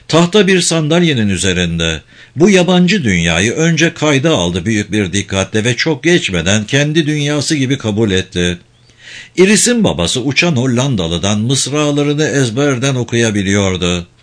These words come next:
"Ne zaman çökersin geceme, ne zaman gürler, dünyayı yerle bir eden o mahvedici darbe. Uyandığında bütün ölüler,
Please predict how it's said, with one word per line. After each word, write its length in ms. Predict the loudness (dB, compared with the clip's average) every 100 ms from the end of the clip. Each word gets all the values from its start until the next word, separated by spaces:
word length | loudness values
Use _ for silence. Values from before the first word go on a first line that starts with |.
| _ _ _ _ _ _ -20 -20 -6
"Ne 180 | -2 0
zaman 340 | 0 0 0
çökersin 680 | -2 -4 -2 0 0 -2 -2
geceme, 720 | 0 0 0 -2 -2 -4 -6 -12 _
ne 200 | -4 -2
zaman 500 | 0 0 0 2 0
gürler, 640 | 2 2 2 2 0 -2 -8 -20 _ _
dünyayı 600 | 0 2 2 2 2 2 4
yerle 480 | 4 2 2 0
bir 100 | 0
eden 320 | 0 2 2 0
o 160 | -2 0
mahvedici 840 | 2 0 0 -2 -2 0 -2 0
darbe. 520 | 0 0 0 0 -2 -6 _ _ -20 -20 -10
Uyandığında 920 | 2 4 6 4 4 4 2 2 2
bütün 280 | 2 2 2
ölüler, 640 | 4 4 4 4 2 0